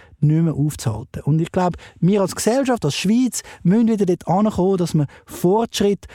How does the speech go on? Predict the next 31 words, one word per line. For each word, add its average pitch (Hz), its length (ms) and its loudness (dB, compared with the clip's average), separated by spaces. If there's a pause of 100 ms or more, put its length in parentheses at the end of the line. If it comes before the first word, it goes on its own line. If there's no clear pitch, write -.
(160)
als 160 160 2
etwas 160 300 -2
Positives 165 680 -2
anschauen 143 400 0
und 143 80 2
nicht 175 300 -2
nur 165 280 2
mit 175 220 -2
Angst 170 440 0
und 147 100 2
Missgunst 170 640 -2
und 151 180 0
Neid 196 460 2
und, 135 200 0 (280)
„Ah, 240 520 2
da 196 100 0
muss 202 120 0
ich 202 80 -2
mich 190 120 0
ja 190 100 0
verändern“, 226 640 0 (380)
mit 185 280 0
dem 196 300 2
so 180 240 -2
begegnen, 175 440 -2
sondern 165 240 -2
dass - 20 0
man 165 80 0
sagt, 165 180 -2
Hey, 240 160 0 (640)
let's, - 500 -2